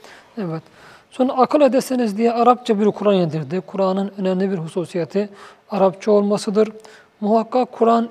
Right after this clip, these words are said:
en doğru olana iletir. Daima her zaman doğruya iletir. Ve sonra Kur'an-ı Kerim levh-i mahfuzda kerim bir kitaptır, Kur'an'dır, okunan bir kitaptır buyuruluyor.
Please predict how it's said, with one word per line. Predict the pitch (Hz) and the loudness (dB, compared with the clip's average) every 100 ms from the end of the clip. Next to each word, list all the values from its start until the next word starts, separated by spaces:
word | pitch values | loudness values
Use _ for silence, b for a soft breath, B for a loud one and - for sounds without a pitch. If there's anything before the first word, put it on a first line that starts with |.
| - | -2
en | 262 269 208 | 0 2 6
doğru | 208 208 226 | 8 8 4
olana | 202 196 202 | 4 2 0
iletir. | 180 165 - 175 208 - - | 0 -4 -4 -6 -6 -10 -2
Daima | 202 190 175 156 | 0 2 0 0
her | 196 | 0
zaman | 165 160 156 156 | 0 -4 -6 -6
doğruya | 165 160 170 185 | -4 -4 -4 -4
iletir. | 208 202 196 208 208 - B B B B B _ | -2 -2 -2 -2 -2 -4 B B B B B _
Ve | 208 | -6
sonra | - 254 233 240 | -2 0 2 2
Kur'an-ı | - 220 233 202 | 2 0 0 0
Kerim | 208 196 220 214 B _ - | 2 4 2 -2 B _ 0
levh-i | 226 185 202 | 2 4 2
mahfuzda | 180 180 - 175 143 208 | 4 2 2 -2 4 2
kerim | 208 - 208 208 175 | 2 2 2 2 0
bir | 170 - - _ - | -4 -8 -20 _ -20
kitaptır, | - 220 214 - 220 | 4 4 6 2 0
Kur'an'dır, | - 190 190 175 170 | -2 0 0 0 -2
okunan | 220 175 180 175 160 | -4 -4 -4 -4 -4
bir | 151 | -8
kitaptır | - 208 196 226 208 | -8 -6 -6 -6 -4
buyuruluyor. | 220 214 202 233 | -2 -2 2 0